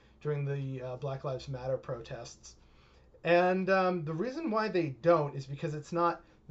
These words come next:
their America, which is why some of these people and self-described libertarians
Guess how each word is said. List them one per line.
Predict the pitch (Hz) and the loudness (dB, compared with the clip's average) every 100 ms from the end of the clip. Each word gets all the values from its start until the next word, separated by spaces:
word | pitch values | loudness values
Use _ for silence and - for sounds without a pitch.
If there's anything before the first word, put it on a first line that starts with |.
| 131 | -4
their | 156 165 151 | 2 4 2
America, | 143 135 135 127 127 110 | 0 -2 -4 -6 -10 -10
which | 131 160 | -8 -8
is | 156 | 0
why | 160 | 0
some | 147 185 220 | 2 -2 -2
of | 233 | -4
these | 190 165 | -6 -6
people | - 156 143 131 | -8 -8 -4 -4
and | 131 135 | -4 0
self-described | 175 170 170 - 165 143 | 0 -2 -6 0 0 0
libertarians | 139 165 170 151 151 147 147 113 113 135 | 0 2 2 0 -2 0 -2 -4 -12 -16